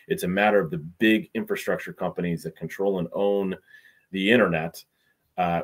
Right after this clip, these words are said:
who are going to try to turn us off. But there's, there's the catch twenty-two there. They can't do that to billions of people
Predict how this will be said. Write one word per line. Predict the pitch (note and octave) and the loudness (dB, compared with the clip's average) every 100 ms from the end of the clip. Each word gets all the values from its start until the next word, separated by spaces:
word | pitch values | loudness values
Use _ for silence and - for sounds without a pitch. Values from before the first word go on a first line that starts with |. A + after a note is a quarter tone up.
| - | -4
who | A2 F#2+ | -2 2
are | F2+ | 2
going | F#2 G2 F2+ | 0 0 -2
to | - F#2 F2+ F2+ | -2 -2 -2 -4
try | - A2 A#2 | 2 6 6
to | G2 | 4
turn | - A#2 G2+ | 0 0 2
us | F#2 E2+ - | 0 -2 -2
off. | E2+ C#2 - - _ _ _ _ _ - | -2 -2 -12 -20 _ _ _ _ _ -2
But | G#2+ - - - - - | -2 -2 -20 -18 -20 -4
there's, | A#2+ A#2+ - | 4 4 2
there's | - A#2+ G2 | -2 -2 0
the | A2 | 0
catch | - C3+ - | 4 4 4
twenty-two | C#3 A2+ - E3 A2+ | 2 2 2 2 2
there. | D#2 C#2 - - - - | 0 -4 -10 -18 -8 0
They | A2+ | 2
can't | - F#3 C#3 | 6 6 6
do | C3 A3 D3+ | 8 8 10
that | G#2 A2 - _ _ - | 10 8 0 _ _ 0
to | C3 | 2
billions | B2 D3+ D3 C#3 B2 | 4 6 8 8 4
of | A2 | 2
people | - F#3 G#2+ F#2 G2+ | 2 0 2 0 -2